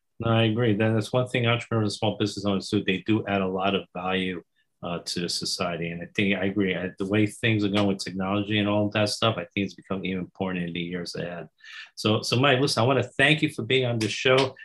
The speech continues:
I appreciate your sharing your story, sharing all the wisdom and the value, and, you know, talking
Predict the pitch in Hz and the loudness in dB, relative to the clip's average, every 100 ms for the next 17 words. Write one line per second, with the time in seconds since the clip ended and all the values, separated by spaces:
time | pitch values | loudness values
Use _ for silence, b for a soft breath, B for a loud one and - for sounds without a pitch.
0 | B - 104 - 131 - 131 131 113 110 | B -4 -2 0 2 6 6 6 2 0
1 | 104 - 120 113 104 - 127 127 120 - | 0 0 0 0 -2 4 6 6 2 -2
2 | 123 117 113 113 104 98 113 110 113 101 | -2 0 0 0 0 2 2 2 -2 -2
3 | 95 - 107 110 117 113 110 B B - | -2 0 2 4 4 2 0 B B -6
4 | 98 95 98 98 92 - 110 107 | -2 2 2 2 2 2 2 2